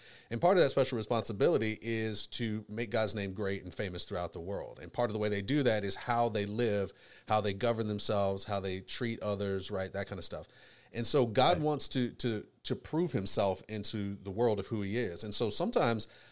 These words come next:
Speaker 1: uh, again, allowing that, those, those things for the next generation to take over, the next generation to take over is because,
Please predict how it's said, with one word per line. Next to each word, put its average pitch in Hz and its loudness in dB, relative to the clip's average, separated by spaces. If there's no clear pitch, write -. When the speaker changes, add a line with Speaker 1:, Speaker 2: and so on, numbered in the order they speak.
Speaker 1:
uh, 113 -2
again, 127 2
allowing 127 2
that, 113 -4
those, 107 -2
those 110 -2
things 123 0
for - -2
the 104 -2
next 117 0
generation 107 -2
to 98 -6
take 107 -2
over, 113 0
the 95 -6
next 107 -4
generation 98 -4
to - -6
take 92 -6
over 123 0
is 101 -4
because, 117 2